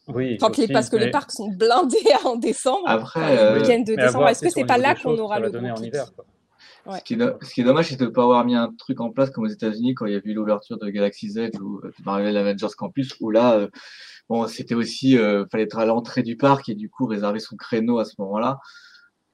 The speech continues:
Speaker 3: Mais est-ce que c'est pas quelque chose, euh, moins frustrant, on va dire, parce que du coup, il y a pas vraiment de file d'attente, c'est, euh, on attend juste que ce soit notre tour de rentrer, quoi.
Speaker 2: On a Dorémy dans le chat qui nous dit : « Même avec la v-, queue, il y avait un monde de fous. » Donc, les fois où elle a fait la queue, c'était difficile de circuler,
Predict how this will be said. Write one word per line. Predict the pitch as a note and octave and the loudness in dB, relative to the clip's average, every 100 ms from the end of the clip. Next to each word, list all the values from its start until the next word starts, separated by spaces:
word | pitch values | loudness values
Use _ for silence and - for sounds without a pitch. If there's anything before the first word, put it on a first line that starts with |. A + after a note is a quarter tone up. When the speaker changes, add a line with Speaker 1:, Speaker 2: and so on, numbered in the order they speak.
| _ | _
Speaker 3:
Mais | F#2+ G#2 A#2+ | -10 -4 0
est-ce | A#2+ G#2+ | 0 -2
que | A#2 | -12
c'est | - | -8
pas | A#2 | -8
quelque | A2 A2+ | -6 -6
chose, | - A#2+ A2 | -6 -8 -6
euh, | G#2 G2+ G2+ G2 G2 G2+ F#2+ | -8 -8 -10 -10 -12 -12 -6
moins | A2+ | -6
frustrant, | A#2 - A2 - B2+ | -6 -12 -14 -4 -2
on | A#2 | 2
va | G#2+ | 2
dire, | A#2+ | 2
parce | A2+ - | -2 -10
que | G#2+ | -14
du | G#2+ | -8
coup, | A#2+ | -4
il | |
y | |
a | G#2+ | -2
pas | G#2 | -2
vraiment | G2+ G2+ G#2 | -4 -4 -6
de | |
file | - - A2 | -10 -10 -2
d'attente, | G#2+ G#2 B2 B2 | -2 0 -2 -4
c'est, | - - G2 F#2+ | -6 -16 -14 -12
euh, | G2 F#2+ | -10 -10
on | G2+ | -8
attend | G2 G#2 | -8 -8
juste | G2+ A#2 - - | -8 -10 -16 -12
que | G#2+ G2 F2+ | -8 -8 -10
ce | - - | -14 -8
soit | G#2 | -6
notre | G2+ F#2 | -6 -8
tour | A2+ | -8
de | G#2 | -6
rentrer, | F#2+ G2+ - F#2 | -6 -8 -12 -20
quoi. | _ _ _ _ - _ _ _ _ _ _ _ _ _ _ | _ _ _ _ -20 _ _ _ _ _ _ _ _ _ _
Speaker 2:
On | G#3 | -6
a | F#3 F3+ | -4 0
Dorémy | A3 B3+ B3+ | 2 2 0
dans | B3 G#3+ | 0 -2
le | A3 | -2
chat | A#3 A#3 | -4 -4
qui | - G3+ | -6 -6
nous | G3 | -4
dit : « | G3 B3 | -2 2
Même | A#3+ A#3+ | 2 4
avec | A3 G#3+ | 2 0
la | G#3+ G#3 | -2 -2
v-, | G3+ - | -6 -6
queue, | - B3 | 0 0
il | G#3 | 0
y | F3+ | -2
avait | F#3 F#3+ | -2 -2
un | F3 | -4
monde | G3 A#3 | -4 -6
de | F#3+ G3 | -6 -8
fous. » | - A#3+ C4+ | -8 -4 -4
Donc, | F#3+ F#3+ | -4 -4
les | |
fois | F#3 A3+ | 0 2
où | G#3+ | 4
elle | E3 | 4
a | F3+ | 2
fait | A#3+ | 2
la | G#3 | 2
queue, | - A3 | 2 0
c'était | C4 G#3+ G#3 | 0 -2 -2
difficile | G3+ - - C4 | -2 -2 0 0
de | A3 | 0
circuler, | - A3+ - G#3 B3 | -2 -4 -4 2 2